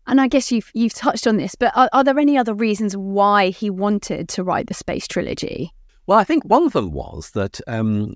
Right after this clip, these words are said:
Speaker 2: he was very much aware that people who, who had previously written science fiction, like H G Wells, um, in effect were using,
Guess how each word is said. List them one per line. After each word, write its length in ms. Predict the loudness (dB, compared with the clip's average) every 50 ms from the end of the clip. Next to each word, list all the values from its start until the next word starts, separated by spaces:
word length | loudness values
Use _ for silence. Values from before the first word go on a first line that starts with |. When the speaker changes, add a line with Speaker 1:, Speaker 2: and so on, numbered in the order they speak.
| -12 -8
Speaker 2:
he 100 | -4 -2
was 140 | -2 0 2
very 180 | 2 0 2
much 160 | 2 0 -2 -2
aware 260 | -2 -2 -2 0 -2
that 140 | -2 -4 -4
people 280 | -4 -4 -2 -2 -2
who, 220 | -2 -2 -2 -4 -6 -6
who 260 | -2 0 0 0 -2 -4 -6
had 300 | -6 -4 -4 -4 -6 _
previously 540 | -6 -2 -2 0 0 -2 -4 -4 -4 -4
written 320 | -4 -2 -4 -4 -4 -6 -6
science 360 | -4 -2 -2 -2 -2 -4 -6
fiction, 300 | -8 -12 -10 -6 -6 -4
like 160 | -4 -4 -6 -6 -6
H 280 | -6 -6 -6 -10 -10
G 180 | -8 -8 -6 -6
Wells, 640 | -4 -4 -4 -4 -4 -6 -8 -12 -12 -14 -16 -18 -20 _ _ _ _ _ _ _ _ _ _ _
um, 380 | -6 -2 0 0 0 0 -2 -4 _ 0
in 120 | 2 2
effect 360 | 2 0 0 -2 -2 -2 -4 -2
were 140 | -2 -2 0
using, 920 | 0 -2 -2 -2 0 2 2 2 0 -2 -2 0 0 2 2 0 0